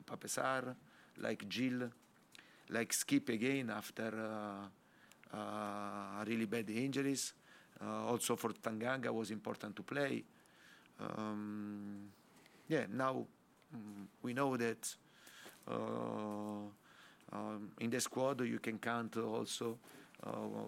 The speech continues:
with these young players. You know, young players, they need to work and to develop. But at the same time, I think that, uh, they are improving, uh, they deserve to,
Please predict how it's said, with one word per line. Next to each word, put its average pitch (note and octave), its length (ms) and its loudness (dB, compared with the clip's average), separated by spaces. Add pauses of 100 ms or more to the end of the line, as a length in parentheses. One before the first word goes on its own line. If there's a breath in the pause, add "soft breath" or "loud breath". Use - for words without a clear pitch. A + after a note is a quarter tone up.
with G#2+ 140 -4
these A2+ 240 -4
young A2 280 -2
players. G#2 420 -6 (160)
You B2 100 2
know, A2+ 180 -2 (400)
young A2+ 240 -2
players, A2+ 600 -2 (520 loud breath)
they A2+ 180 2
need A2+ 380 0
to A2 140 2
work A#2 540 2
and G#2 100 -2
to A2+ 100 -2
develop. A2 560 -2 (320)
But C3 240 0
at - 60 -8
the A2 60 -4
same B2 200 0
time, B2 360 0
I G#2 40 -6
think A2+ 320 -4
that, G#2+ 300 -6
uh, G#2+ 180 -4 (600 loud breath)
they G#2+ 100 0
are A2+ 140 4
improving, B2 600 2
uh, A2 260 0
they A2 140 0
deserve A2+ 460 4 (100)
to, G#2 200 -2